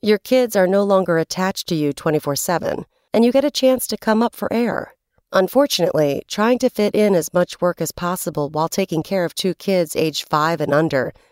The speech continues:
means that I hardly ever stop working. The thing is, as moms,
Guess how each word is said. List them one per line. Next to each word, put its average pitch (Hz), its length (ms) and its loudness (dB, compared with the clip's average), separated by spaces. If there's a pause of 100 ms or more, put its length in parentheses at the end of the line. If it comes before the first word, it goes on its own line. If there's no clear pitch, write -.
(120)
means 220 300 4
that 185 160 2
I 175 80 2
hardly 214 460 -2
ever 185 160 -2
stop - 340 -4
working. - 500 -4 (500)
The 185 100 -4
thing 220 240 4
is, 226 480 2
as 156 100 -6
moms, 151 640 -4